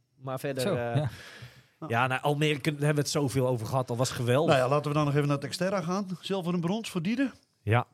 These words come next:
Speaker 3: Ook niet ver-, verkeerd. Niek, vijftiende op het W K.
Speaker 1: Ja.
Speaker 3: Sam Laidlow,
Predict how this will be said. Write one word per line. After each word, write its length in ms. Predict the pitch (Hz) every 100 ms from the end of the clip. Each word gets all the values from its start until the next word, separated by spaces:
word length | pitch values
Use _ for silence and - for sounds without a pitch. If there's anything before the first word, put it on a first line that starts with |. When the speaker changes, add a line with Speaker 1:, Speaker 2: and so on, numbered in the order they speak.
| _ -
Speaker 3:
Ook 260 | 139 -
niet 220 | 170 156
ver-, 220 | - 165 156
verkeerd. 360 | - 160 165
Niek, 360 | 151 214 - -
vijftiende 500 | - 180 175 180 170
op 80 | 147
het 120 | 151
W 160 | 160 156
K. 360 | 165 165 170 -
Speaker 1:
Ja. 300 | 110 104 101 - _ _ _
Speaker 3:
Sam 280 | - 160 135
Laidlow, 560 | 143 185 185 190 214